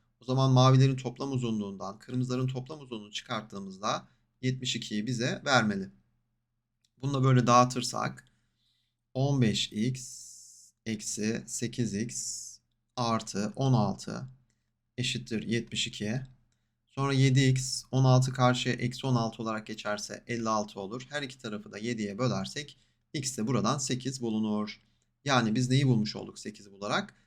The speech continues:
Mavi çubuklardan birinin uzunluğunu sekiz bulduk. Kırmızıların uzunluğunu bulmak için buradaki x gördüğümüz yere sekizi yazarsak iki kere sekiz on altı eksi dörtten cevabımız on iki olmalı. Geçelim o zaman sıradaki sorumuza.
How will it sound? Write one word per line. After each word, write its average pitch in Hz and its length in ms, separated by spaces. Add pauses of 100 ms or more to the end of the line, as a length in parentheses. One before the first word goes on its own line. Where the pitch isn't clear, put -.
(220)
Mavi 123 260
çubuklardan 113 600
birinin 123 400
uzunluğunu 110 460
sekiz 127 340
bulduk. 98 260 (260)
Kırmızıların 123 520
uzunluğunu 123 300
bulmak 101 260
için 104 240
buradaki 113 380
x 127 180
gördüğümüz 104 420
yere 98 140
sekizi 110 340
yazarsak 101 500
iki - 160
kere 131 160
sekiz 113 280
on 113 120
altı 107 280
eksi - 240
dörtten 127 380 (640)
cevabımız 117 720
on 127 140
iki 127 420 (260)
olmalı. 98 480 (720)
Geçelim 120 380
o 107 60
zaman 110 300
sıradaki 117 540
sorumuza. 117 480